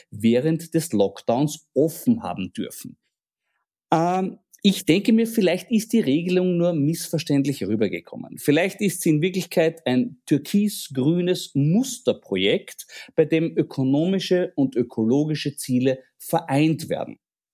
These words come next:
Denn das Offenhalten der Waffengeschäfte ist natürlich auch eine Umweltschutzmaßnahme. Es verkleinert den ökologischen Fußabdruck von Terroristen, die zum Einkaufen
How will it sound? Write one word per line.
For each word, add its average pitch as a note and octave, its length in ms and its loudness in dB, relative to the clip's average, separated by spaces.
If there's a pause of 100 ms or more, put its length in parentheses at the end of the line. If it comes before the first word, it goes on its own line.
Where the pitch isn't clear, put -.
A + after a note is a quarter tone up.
Denn G#2 400 0
das - 260 -8
Offenhalten F3+ 840 0
der C#3+ 160 0
Waffengeschäfte A#2 1000 -2
ist D#3+ 320 -2
natürlich D#3 800 0
auch C3 240 0
eine D#3+ 440 0
Umweltschutzmaßnahme. A#2 2000 0 (420)
Es - 160 -8
verkleinert F3 960 0
den A#2 140 2
ökologischen D3+ 840 0
Fußabdruck D3+ 880 -2
von G#2+ 260 -4
Terroristen, D3 1000 -2 (240)
die A2 80 -4
zum B2 200 -4
Einkaufen B2+ 760 0